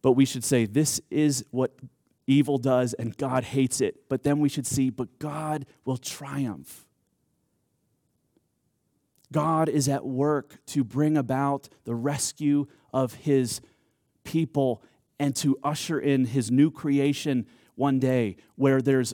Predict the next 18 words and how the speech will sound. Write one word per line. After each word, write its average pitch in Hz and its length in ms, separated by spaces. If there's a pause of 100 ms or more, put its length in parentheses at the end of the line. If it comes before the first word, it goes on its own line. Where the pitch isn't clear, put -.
no 143 380
sin, 131 440
there's 123 280
no 143 340
evil, 120 480 (240)
that 131 140
it's 127 120 (100)
all 147 280
defeated, 135 680 (220)
that 131 140
there's 135 240
no 139 200
more 143 200
tears, 143 420
there's 120 220
no 139 340
more 127 220
fear. 113 580